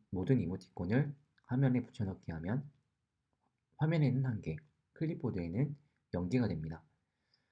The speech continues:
어, 세 번째 연산, 화면에 있는 이모티콘 중 하나를 삭제하게 되면 화면에는 영 개, 클립보드에는, 어, 영 개가 됩니다.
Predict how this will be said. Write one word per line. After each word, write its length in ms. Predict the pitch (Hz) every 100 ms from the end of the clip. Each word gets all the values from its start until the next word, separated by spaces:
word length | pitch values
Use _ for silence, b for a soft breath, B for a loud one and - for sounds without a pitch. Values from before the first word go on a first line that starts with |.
| _ _ _ _ -
어, 80 |
세 120 | 87 160
번째 300 | 185 - 113
연산, 260 | 82 85
화면에 380 | 82 160 175 170
있는 220 | 143 139
이모티콘 540 | 92 90 - - - 90
중 160 | 95
하나를 280 | 123 151 139
삭제하게 420 | 147 147 147 113
되면 400 | 92 82 117 117 - _ _ _ _ _ _ _ -
화면에는 480 | 135 147 127 139 101
영 200 | 78 -
개, 220 | 82 -
클립보드에는, 880 | - 143 143 110 - 90 90 147 151 - _ _ _ _ _ _
어, 80 | 87
영 160 | 82 90
개가 240 | 98 151
됩니다. 380 | 147 76 -